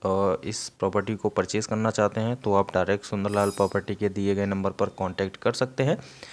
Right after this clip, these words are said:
बाकी भ-, भविष्य में आप किसी भी प्रकार की प्रॉपर्टी सेल भी करना चाहते हैं तो आप प्रॉपर्टी का एक छोटा सा वीडियो बनाकर हमारे दिए गए नंबर के WhatsApp पर आप सेंड कर सकते हैं और आपकी प्रॉपर्टी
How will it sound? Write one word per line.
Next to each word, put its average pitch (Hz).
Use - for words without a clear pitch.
बाकी 107
भ-, 110
भविष्य 127
में 139
आप 131
किसी 139
भी 127
प्रकार 120
की 123
प्रॉपर्टी 107
सेल 131
भी 131
करना 127
चाहते 127
हैं 139
तो 110
आप 104
प्रॉपर्टी 120
का 135
एक 127
छोटा 151
सा 143
वीडियो 123
बनाकर 113
हमारे 110
दिए 143
गए 147
नंबर 120
के 110
WhatsApp 104
पर 98
आप 104
सेंड 101
कर 107
सकते -
हैं 147
और -
आपकी 131
प्रॉपर्टी 107